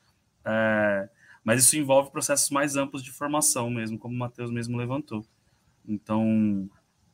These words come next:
o esporte passa a ter um papel muito importante, não só nessa formação, mas também como uma vivência humana mesmo, sabe? Você fazer coisas além do seu ofício, saca? É isso. "O meu ofício é estudar. Eu preciso fazer mais coisas além de estudar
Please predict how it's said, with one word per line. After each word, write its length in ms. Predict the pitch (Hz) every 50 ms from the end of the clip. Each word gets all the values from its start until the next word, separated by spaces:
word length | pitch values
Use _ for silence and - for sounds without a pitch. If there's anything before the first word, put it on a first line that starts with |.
| _ _ _ _ _ _ _ _ _ _ _ _ _ _ _ _ _
o 40 | -
esporte 280 | 110 - - 127 127 -
passa 200 | - 135 - 139
a 20 |
ter 100 | - 143
um 80 | 139 131
papel 440 | 143 135 - 139 139 143 143 135 -
muito 240 | - 127 151 151 165
importante, 420 | - 175 160 - 139 127 123 127
não 180 | 127 127 143 143
só 220 | - - 143 135
nessa 240 | 135 131 127 - 127
formação, 800 | 123 - 139 127 120 117 110 - - - 143 160 175 165 139 120 - _ _ _ _ - - - _ _ _ _ -
mas 320 | 113 117 123 131 127 -
também 400 | - - 156 156 143 143 156 190
como 640 | 190 - - 180 180 180 180 185 185 185 185 180 - -
uma 220 | - 147 151 165 175
vivência 520 | 170 196 180 156 170 175 202 - - 214
humana 400 | 226 226 214 190 180 175 165 147
mesmo, 220 | 139 131 123 120 110
sabe? 260 | - - 156 180 156
Você 480 | 143 143 - - - 147 151 156 151 - -
fazer 320 | - 160 165 147 135 180 196
coisas 320 | - - 185 196 196 196
além 300 | 196 190 175 170 175 190
do 80 | 185 190
seu 200 | - - 185 180
ofício, 540 | 185 185 - - 127 113 - - - 110 107 _ _ _ _ _ _ _ _ _ _ _ _ _
saca? 380 | - - 123 147 - - 120
É 60 | 120 117
isso. 260 | 107 - - - - _ _ -
"O 180 | - - 113
meu 120 | 120 135 156
ofício 300 | 156 - - 160 - 180
é 40 |
estudar. 460 | - - - - - 131 120 110 - - _ _ _ _ _ _ -
Eu 60 | 127
preciso 180 | - - - -
fazer 180 | 170 160 165
mais 160 | 160 156 151
coisas 240 | - - 143 135 131
além 180 | 131 127 131 127
de 60 | 123
estudar 480 | - - 131 123 120 120 120 120 117